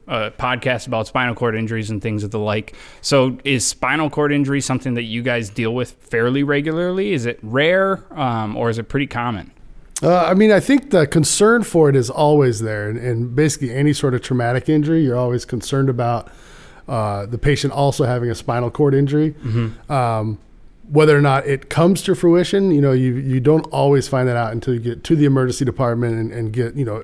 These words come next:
Speaker 2: advanced imaging, that sort of thing.
Speaker 1: Mm-hmm.
Speaker 2: Um, but it's always a concern whether that is from a car crash, gunshot wound, you know, a, a fall.
Speaker 1: Mm-hmm.
Speaker 2: Um, I think that we're always concerned that it is a, a potential injury along with whatever, you know, external injuries we could see.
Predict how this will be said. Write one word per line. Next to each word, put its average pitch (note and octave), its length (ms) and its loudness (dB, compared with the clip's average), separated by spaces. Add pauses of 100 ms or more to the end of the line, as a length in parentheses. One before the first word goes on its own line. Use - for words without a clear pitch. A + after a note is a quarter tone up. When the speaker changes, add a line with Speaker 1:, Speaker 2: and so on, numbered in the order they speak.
(160)
Speaker 2:
advanced A#2+ 420 -4
imaging, A2 340 -4
that A2 160 -8
sort B2 140 -4
of G#2 80 -8
thing. A2+ 280 -4 (280)
Speaker 1:
Mm-hmm. A#2 280 -2
Speaker 2:
Um, A2+ 380 -2 (260)
but D#3 260 6
it's C#3+ 160 2
always E3 280 6
a C3+ 60 -4
concern D3 340 2
whether C3+ 200 4
that B2+ 140 2
is B2 160 -2
from A#2 200 -4
a G2 80 -8
car C#3+ 240 0
crash, C#3 600 0 (480)
gunshot C3+ 480 2
wound, C3 540 0
you C#3+ 120 -4
know, G#2 340 -4
a, A#2+ 60 -10
a A2+ 40 -6
fall. C3 600 0 (140)
Speaker 1:
Mm-hmm. A#2+ 320 -2
Speaker 2:
Um, G#2 500 -4
I A2+ 60 -8
think B2+ 360 -4
that A#2 300 -2
we're C3+ 140 0
always C#3 360 4
concerned C3+ 520 0
that A#2+ 140 -2
it C3 60 -6
is A#2+ 300 -2
a, G#2+ 280 -6 (240)
a - 100 -20
potential D#3+ 480 0
injury F3+ 380 4
along B2 320 0
with A2+ 120 -2
whatever, A#2+ 560 -2
you C#3 80 0
know, A#2 80 0
external B2+ 460 -4
injuries C3+ 340 0
we A2+ 80 -4
could G2+ 160 -8
see. E3 300 -2